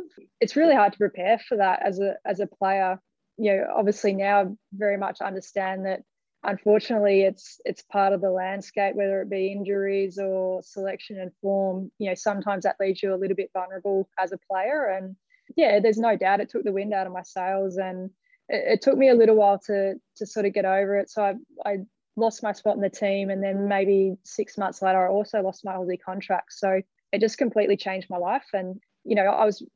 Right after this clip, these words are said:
really grateful for the fact that I had really good support around me, and Cricket New South Wales just were awesome and, and really sort of picked me, picked me back up and got me on my feet. And,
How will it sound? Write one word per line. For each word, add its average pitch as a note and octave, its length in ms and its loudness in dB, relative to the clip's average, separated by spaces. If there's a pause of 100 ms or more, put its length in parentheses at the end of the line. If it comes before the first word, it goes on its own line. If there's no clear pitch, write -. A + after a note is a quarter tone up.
really G#3+ 560 0 (140)
grateful G#3+ 340 -4
for G#3 120 -8
the G3+ 80 -8
fact G3+ 400 -6
that G#3 100 -4
I G3 80 -2
had G3 320 -6 (240)
really G#3 200 2
good G3 140 0
support G3+ 380 -4
around F#3+ 320 -6
me, G3 240 -6
and F#3 280 -6
Cricket G#3+ 280 2
New G3+ 100 2
South F#3+ 300 0
Wales F#3 500 0 (140)
just - 320 -10
were G3+ 100 6
awesome G#3 480 4
and, G3 260 2
and F#3+ 140 0
really G3 220 2
sort G3 160 -6
of F#3+ 100 -4
picked - 220 -4
me, G3 240 -6 (180)
picked - 180 -4
me G#3 120 -2
back G3+ 180 0
up G3 160 0
and G3+ 100 -4
got F#3+ 160 0
me G3 120 -6
on F#3+ 120 -6
my F#3 100 -6 (100)
feet. G3 260 4
And, F#3+ 320 0